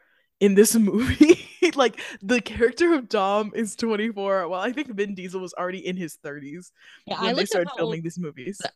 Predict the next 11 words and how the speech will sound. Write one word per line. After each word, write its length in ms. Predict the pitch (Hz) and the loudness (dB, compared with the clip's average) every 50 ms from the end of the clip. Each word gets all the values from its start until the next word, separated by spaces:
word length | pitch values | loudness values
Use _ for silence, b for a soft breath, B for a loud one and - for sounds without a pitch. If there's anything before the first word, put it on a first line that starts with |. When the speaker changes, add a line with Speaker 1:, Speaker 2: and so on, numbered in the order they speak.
| _ _ - | _ _ -6
Speaker 2:
actors 580 | 185 185 185 185 - - - 160 139 165 - - | -6 -4 -6 -6 -8 -8 -6 -6 -6 -6 -10 -12
were. 160 | - 101 - - | -14 -14 -14 -14
He 280 | - - - 269 269 339 | -12 -8 -6 -4 -2 0
was 200 | 381 359 247 - | -2 -2 -2 -2
thirty-four 840 | - 262 254 233 196 190 185 - - 185 175 165 135 120 - - - b b b b b b b b | -4 -2 -2 -2 -2 -4 -6 -4 -4 -4 -2 -2 -4 -6 -8 -10 -14 b b b b b b b b
and 140 | - 220 220 | -2 0 2
Speaker 1:
Yeah. 180 | 220 226 190 160 | 4 4 4 4
Speaker 2:
Michelle 260 | 135 135 240 254 277 | 4 2 0 -2 -2
Rodriguez 600 | 285 269 247 214 190 240 233 202 214 214 190 - | -2 -2 -4 -4 -4 -4 -6 -4 -4 -6 -6 -6
was 180 | 190 190 170 - | -8 -8 -8 -10
twenty-three. 720 | - - - 220 202 196 190 170 - - 147 120 - 185 | -12 -10 -8 -6 -4 -4 -4 -4 -4 -6 -6 -6 -6 -8